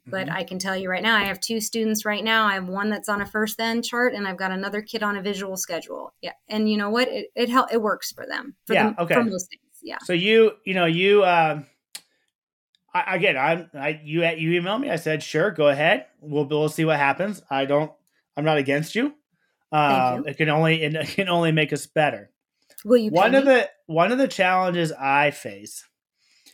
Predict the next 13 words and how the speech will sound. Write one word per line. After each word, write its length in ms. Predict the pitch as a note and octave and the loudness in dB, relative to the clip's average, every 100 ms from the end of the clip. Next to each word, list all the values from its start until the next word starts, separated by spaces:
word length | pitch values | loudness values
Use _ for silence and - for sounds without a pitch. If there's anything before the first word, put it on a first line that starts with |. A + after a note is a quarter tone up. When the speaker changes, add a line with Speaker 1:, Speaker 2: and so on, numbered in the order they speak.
| _ - | _ -2
Speaker 2:
is 200 | E3+ E3 | 0 0
the 80 | E3 | -4
difference 460 | - F#3+ F#3+ F#3+ | 2 2 2 -2
between 400 | - E3 - D#3 C3 | -4 -6 -2 -2 -2
building 400 | D3 D3+ F#3 F#3+ | 0 0 0 -6
capacity 840 | G#3+ - C#3+ B2+ - B2+ F#3 A3 _ _ _ _ _ - | -10 -4 -4 -4 -8 -10 -10 -12 _ _ _ _ _ -2
and 240 | D3+ D#3 | 0 2
going 320 | D#3 D#3+ D#3 | 2 2 0
back 300 | D3 D#3 F#3 | 2 0 0
to 80 | - | -4
the 140 | F3 D3 | -2 0
word 240 | C3+ C3+ | -2 -4
entitlement. 640 | D3 C3+ D#3+ F#3 B2+ F#2+ | -8 -4 -2 -2 -4 -10